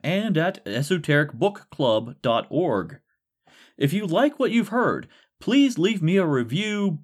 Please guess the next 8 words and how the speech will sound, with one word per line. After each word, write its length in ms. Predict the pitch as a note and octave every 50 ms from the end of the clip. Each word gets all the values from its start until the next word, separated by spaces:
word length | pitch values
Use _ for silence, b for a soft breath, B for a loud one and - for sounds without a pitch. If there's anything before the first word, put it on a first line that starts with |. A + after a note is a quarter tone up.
| _ _ _ _ _ _ _ _ _ _
somewhere, 920 | - - - - - G3+ G3 F#3+ F3 D#3 C3+ A#2 G#2+ F#2+ E2 D#2+ D2+ - _ _ _ _ _ _ _ _ _ _ _ _
anywhere. 640 | D#3 E3 E3+ D#3+ C3+ A2+ G#2+ G2+ F2 D2+ - - _ _ _ _ _ _ _ _ _ _ _ _ _ _ _ _ _ -
I 100 | - C#3+
have 280 | C#3+ E3+ A3+ C#4 A#3+ -
several 340 | - A#3+ A#3 A3 A3 G3+
reviews 480 | D#3+ C3+ A#2 G#2 A#2 F3 A#3 A#3+ A3+ A3
out 220 | G3+ G3 G3 G3
there, 340 | - F#3+ F#3 F3+ F#3 F#3 F3+